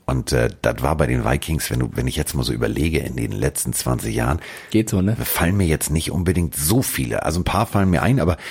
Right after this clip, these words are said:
Speaker 1: das ist jetzt nicht, dass ich sag, und dem Jahr der und in dem Jahr der. Also so Kategorie Staley und Konsorten vermisse ich da manchmal jetzt in meinem Kopf schon, wenn ich jetzt drüber nachdenke.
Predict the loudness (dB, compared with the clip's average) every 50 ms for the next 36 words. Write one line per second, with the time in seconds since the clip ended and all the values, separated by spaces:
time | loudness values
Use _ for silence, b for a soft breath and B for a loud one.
0 | B B B B B B -8 -4 -2 0 0 2 2 2 2 2 0 0 0 2
1 | 2 2 2 0 0 0 0 -2 0 -2 -2 0 2 2 4 4 4 2 2 2
2 | 2 2 4 4 4 2 2 2 2 2 2 2 2 2 2 2 2 2 2 0
3 | 0 0 0 -2 B B B B B B -4 -4 -2 0 0 2 2 2 2 2
4 | 4 4 2 2 2 0 -2 0 0 2 2 2 2 0 0 0 0 0 2 4
5 | 4 4 4 2 0 0 -2 -4 -6 -2 0 2 4 4 4 2 0 0 2 2
6 | 2 4 4 4 2 2 2 2 2 2 2 2 2 2 2 4 4 2 2 2
7 | 0 0 0 2 2 4 4 4 2 0 -4 -6 -6 -6 -6 -4 -4 -4 -6 -6
8 | -6 -8 -8 -8 -10